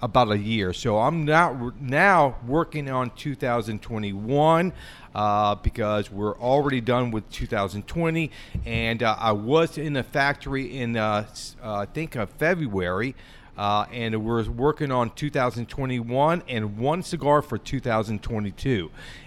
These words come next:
uh, also. But, uh, usually they'll give us, uh, anywhere from, uh, six months to a year to create, uh, that design and the blend. And so that process. So that is where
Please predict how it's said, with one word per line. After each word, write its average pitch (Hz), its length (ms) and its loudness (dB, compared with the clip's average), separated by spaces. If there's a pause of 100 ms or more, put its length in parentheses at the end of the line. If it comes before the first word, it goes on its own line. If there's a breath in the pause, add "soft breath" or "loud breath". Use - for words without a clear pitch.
uh, 107 240 2
also. 117 560 2
But, 107 240 4
uh, 117 120 4 (360 loud breath)
usually 190 520 2
they'll 143 280 4
give 143 280 4
us, 147 280 4
uh, 127 160 2
anywhere 147 420 0
from, 123 420 0
uh, 110 220 4
six - 380 -6
months 139 300 0
to 123 120 0
a 107 40 0
year 113 300 2
to 110 440 0 (120)
create, 117 440 -2
uh, 110 160 2
that 101 360 -6
design 117 600 2 (220)
and 110 180 0
the 101 60 2
blend. 92 380 0 (360 loud breath)
And 101 200 -4
so 113 160 2
that 110 220 0
process. 104 500 2
So 110 240 0 (280 loud breath)
that 160 300 4
is 175 200 0
where 135 440 0